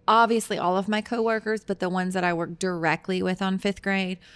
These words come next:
I would not have survived all of this working from home, teaching from home, e-learning, et cetera, without them. We,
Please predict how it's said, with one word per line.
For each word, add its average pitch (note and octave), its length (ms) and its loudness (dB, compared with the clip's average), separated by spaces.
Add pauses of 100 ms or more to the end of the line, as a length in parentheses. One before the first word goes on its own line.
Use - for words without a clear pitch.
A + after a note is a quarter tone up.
(280)
I E3+ 460 0
would E3 220 -4
not E3 480 -2
have D#3+ 160 -4
survived C#3+ 920 -6
all E3+ 220 0
of F3+ 120 -4
this F#3 360 -2
working G3+ 720 -2
from G#3 180 -2
home, G3+ 260 -2
teaching G3 340 -6
from G3+ 180 -6
home, G3 260 -4
e-learning, F#3+ 580 -4
et G3 120 -4
cetera, F#3+ 420 -2 (380)
without F3 580 0
them. G2+ 460 -4
We, F3 160 -2